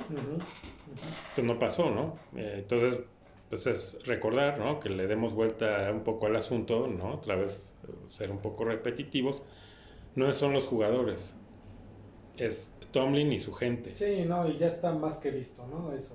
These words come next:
Speaker 2: Así puedes traer, puedes, eh, comprar a todos los equi-, a todos los jugadores de Kansas,
Speaker 1: <laughs>
Speaker 2: ¿no? O la
Speaker 1: Sí.
Speaker 2: mitad de Kansas y la mitad de
Speaker 1: Nada
Speaker 2: los
Speaker 1: más que
Speaker 2: cuarenta y nueve.
Speaker 1: cambien los uniformes, ¿no? Y ya.
Speaker 2: Y tampoco harían nada,
Speaker 1: Sí, no,
Speaker 2: porque
Speaker 1: no.
Speaker 2: aquí es de dirección,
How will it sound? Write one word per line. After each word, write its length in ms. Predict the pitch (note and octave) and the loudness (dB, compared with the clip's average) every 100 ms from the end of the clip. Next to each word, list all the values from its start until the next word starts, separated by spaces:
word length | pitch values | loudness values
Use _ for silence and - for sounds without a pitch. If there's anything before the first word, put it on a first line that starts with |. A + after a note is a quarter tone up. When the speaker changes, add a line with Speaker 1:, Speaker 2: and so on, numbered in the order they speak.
| - - - | -18 -14 0
Speaker 2:
Así 260 | B2 A2 D3 | 2 4 6
puedes 260 | D#3+ D#3 | 6 6
traer, 520 | C#3 C3+ C#3+ - - - | 6 6 6 2 0 8
puedes, 340 | F3+ F3+ - - - | 8 8 0 -14 -6
eh, 500 | D#3+ D3 - - - - - - | -4 -2 -4 -6 -8 -10 -20 -2
comprar 380 | - A#2+ D3+ D3 | 2 6 8 8
a 120 | D3 | 8
todos 140 | D#3 D3 | 8 8
los 160 | A#2 | 6
equi-, 220 | A2+ - B2 | 2 0 0
a 140 | A2 | 4
todos 240 | C#3+ C#3+ | 8 8
los 280 | C#3 - - | 8 4 2
jugadores 520 | - A2+ A2+ B2+ C3 | 0 4 6 6 6
de 100 | A2+ | 4
Kansas, 540 | - C3+ - A3+ - - - - - - - - | 4 2 4 2 0 -10 -18 -20 -20 -20 -8 -6
Speaker 1:
<laughs> 680 | G#3 G3+ - F3+ - - | -2 -4 -4 -8 -10 -12
Speaker 2:
¿no? 260 | - A#2+ F3 | -2 2 4
O 60 | D#3+ | 6
la 160 | C3+ | 6
Speaker 1:
Sí. 60 | B2 | 8
Speaker 2:
mitad 160 | E3 C#3+ | 8 8
de 120 | C#3+ | 8
Kansas 320 | D3 C#3+ C3+ | 4 4 2
y 60 | A#2 | 2
la 100 | G2+ | 2
mitad 260 | A2+ C3 | 2 4
de 60 | C3+ | 6
Speaker 1:
Nada 60 | E3+ | 8
Speaker 2:
los 100 | F3 | 6
Speaker 1:
más 120 | E3+ | 6
que 120 | A2+ A2+ | 6 6
Speaker 2:
cuarenta 120 | A2+ | 6
y 40 | |
nueve. 160 | F3 C#3+ | 8 8
Speaker 1:
cambien 200 | F3 D#3 | 8 8
los 120 | C#3 C#3+ | 4 4
uniformes, 640 | C#3 C#3 D#3+ D#3 C#3+ C#3 | 0 6 6 6 2 0
¿no? 180 | E3+ F#3+ | -2 -2
Y 80 | C3 | -2
ya. 80 | C3 | 0
Speaker 2:
Y 100 | D3 | 2
tampoco 540 | - A2+ G2 C#3+ C#3+ | 2 2 4 4 6
harían 260 | C3 C3 C3 | 6 6 4
nada, 260 | C3+ B2+ G2 | 2 2 2
Speaker 1:
Sí, 60 | |
no, 60 | - | 2
Speaker 2:
porque 400 | A#2 - A2+ D#3 | 4 4 2 2
Speaker 1:
no. 120 | D#3 | 2
Speaker 2:
aquí 560 | A#2 A#2 D3 F#3+ - - | 0 2 2 2 0 -4
es 220 | - B2 | 0 4
de 120 | C3 | 4
dirección, 600 | A#2 G2+ F#2 - C3 A#2 | 4 2 0 0 0 0